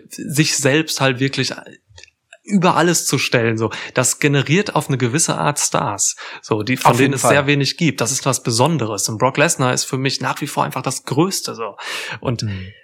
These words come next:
Speaker 1: das macht man mit Charlotte auch so, ja. Aber es, Charlotte muss tatsächlich noch irgendwie ein bisschen beweisen, dass sie auch mal Phasen hat, wie jetzt zum Beispiel Roman Reigns, dass sie eben auch gleichzeitig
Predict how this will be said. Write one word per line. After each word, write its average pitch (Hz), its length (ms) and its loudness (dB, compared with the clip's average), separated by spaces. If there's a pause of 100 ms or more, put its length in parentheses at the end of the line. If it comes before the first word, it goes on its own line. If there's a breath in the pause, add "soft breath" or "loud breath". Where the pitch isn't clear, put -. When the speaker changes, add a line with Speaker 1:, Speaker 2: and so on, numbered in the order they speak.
(380)
Speaker 1:
das - 240 -4
macht - 180 -4
man 160 100 -2
mit 160 140 0
Charlotte 175 380 0
auch 180 240 -4
so, - 160 -4
ja. 120 420 -2
Aber 175 460 2
es, 151 180 -6 (180)
Charlotte 165 400 0
muss 160 120 2
tatsächlich 147 400 -2
noch 135 100 0
irgendwie 147 380 -2
ein 139 80 2
bisschen 139 240 0
beweisen, 131 400 2
dass 127 140 0
sie 127 120 -2
auch 135 260 0
mal 135 180 4
Phasen 135 420 0
hat, 123 220 0 (360 loud breath)
wie 131 220 0
jetzt 139 260 2
zum 127 140 0
Beispiel 123 260 0
Roman 120 280 0
Reigns, 131 360 2 (520 loud breath)
dass 127 180 4
sie 135 160 0
eben 127 240 0
auch 139 320 2 (960)
gleichzeitig 147 560 2